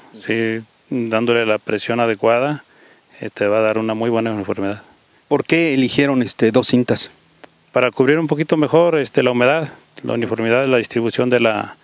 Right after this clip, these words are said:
Speaker 1: de la humedad a la, a lo ancho de las raíces. Lo largo, pues, lo da la cinta, pero
Speaker 2: Ujú.
Speaker 1: a lo ancho, este, con las dos cintas,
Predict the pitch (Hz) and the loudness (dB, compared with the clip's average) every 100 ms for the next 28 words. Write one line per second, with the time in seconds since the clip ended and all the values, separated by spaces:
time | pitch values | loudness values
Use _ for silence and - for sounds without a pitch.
0 | - - _ - 110 107 110 117 127 123 | -20 -20 _ -8 -2 0 2 2 2 0
1 | 113 104 104 107 107 110 104 104 107 113 | 0 0 -2 -4 -6 -2 -2 -2 -6 -8
2 | 113 110 135 - 123 110 104 104 - 104 | -4 -2 -2 0 0 0 -2 -4 -2 0
3 | 110 131 113 - - 110 101 110 123 127 | 0 -4 -8 -10 -14 -10 -4 0 0 -2
4 | 127 - 113 107 107 123 117 104 101 101 | -10 -8 -4 -2 -2 -2 -4 -4 -4 -4
5 | - - 110 104 107 _ - 98 104 107 | -8 -20 -20 -20 -20 _ -6 -2 0 0
6 | 104 113 101 - - 107 107 - - - | -2 -2 -2 -6 -10 -10 -10 -18 -12 -4
7 | 101 101 107 107 - - - - - 123 | 0 2 0 -2 -4 -10 -14 -16 -10 -6
8 | 113 - 131 | -6 -4 -6